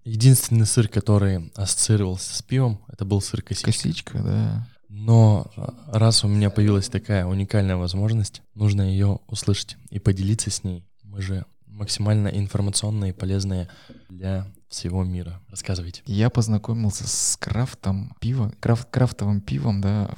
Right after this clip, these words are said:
Speaker 2: в семнадцатом году. И с тех пор, конечно, а, для меня вот обычное пиво, ну,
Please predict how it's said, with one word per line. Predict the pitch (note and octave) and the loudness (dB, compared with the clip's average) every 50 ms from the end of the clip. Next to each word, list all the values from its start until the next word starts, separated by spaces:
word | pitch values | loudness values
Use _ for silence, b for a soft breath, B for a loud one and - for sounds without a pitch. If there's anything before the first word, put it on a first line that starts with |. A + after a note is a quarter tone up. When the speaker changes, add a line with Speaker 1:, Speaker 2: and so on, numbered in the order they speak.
| - - | -12 -10
Speaker 2:
в | - | -8
семнадцатом | - - G2+ G#2+ A2 G#2+ - - - G2+ G2 | -4 -2 0 2 2 0 0 -4 -6 -6 -6
году. | G2+ - G2+ G#2 G2+ F#2+ F#2+ - - - | -6 -6 -4 -4 -4 -4 -4 -8 -14 -14
И | - | -10
с | - - | -8 -6
тех | - A2 - - | -6 -6 -6 -4
пор, | - A2+ A#2 - - | 0 0 0 0 0
конечно, | - G2+ G2+ G2 G2 - - - | -4 -6 -4 -4 -4 -6 -6 -6
а, | - E2 E2 E2 F2 | -4 -4 -2 -2 -2
для | G2 A2 G2 F#2 | -4 -6 -10 -12
меня | F#2+ F#2+ F#2+ F#2+ G2 G#2 G#2 G#2 G2+ G2 | -12 -14 -16 -10 -4 -2 0 0 0 0
вот | G2 G#2 - - - | -2 -4 -6 -8 -10
обычное | - A2+ A2 G#2 - - - G2+ G2+ G2 | -8 -6 -4 -4 -4 -4 -4 -6 -8 -8
пиво, | - - A2 A2 G#2+ G#2+ | -8 -6 -6 -4 -4 -4
ну, | G#2+ A2 G#2+ G#2+ A2+ | -4 -6 -8 -10 -12